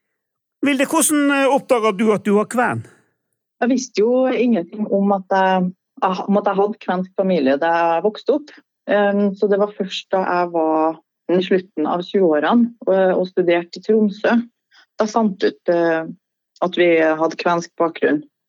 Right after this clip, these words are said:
Speaker 2: Da var jeg på et foredrag på, um, på Statsarkivet i Tromsø, og så, ja, så var det noe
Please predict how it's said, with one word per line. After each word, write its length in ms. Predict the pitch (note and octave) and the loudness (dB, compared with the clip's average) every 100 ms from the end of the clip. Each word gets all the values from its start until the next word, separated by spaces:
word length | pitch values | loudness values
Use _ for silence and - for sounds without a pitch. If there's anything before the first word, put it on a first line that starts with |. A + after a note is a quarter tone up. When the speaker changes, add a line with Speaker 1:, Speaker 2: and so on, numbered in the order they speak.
| _ _ _ _ - | _ _ _ _ -2
Speaker 2:
Da 60 | |
var 160 | G3+ F#3 | 0 0
jeg 60 | |
på 80 | G#3 | -2
et 80 | F#3 | -4
foredrag 640 | - G3+ D#3+ A#2+ C3+ D3+ D#3 _ - | 0 0 0 0 0 -2 -6 _ -2
på, 80 | E3+ E3 | 0 2
um, 300 | D#3+ D#3 D3+ D3+ | 0 -2 -4 -10
på 140 | - | -10
Statsarkivet 640 | - E3+ - D3 D3+ D3+ | -4 -4 -4 -6 -2 0
i 80 | D#3+ | 0
Tromsø, 420 | G#3 G#3 F#3 - G#3+ B3 | 0 0 0 0 0 2
og 60 | G#3 | 0
så, 220 | - F#3 F#3 F#3 F#3 - _ _ | 0 0 2 2 -2 -6 _ _
ja, 160 | - - | -6 -6
så 160 | - F#3+ | -2 0
var 320 | G3+ F3 C3+ | 2 0 0
det 100 | D#3+ F#3+ | -2 -2
noe 300 | G#3+ - | -2 -4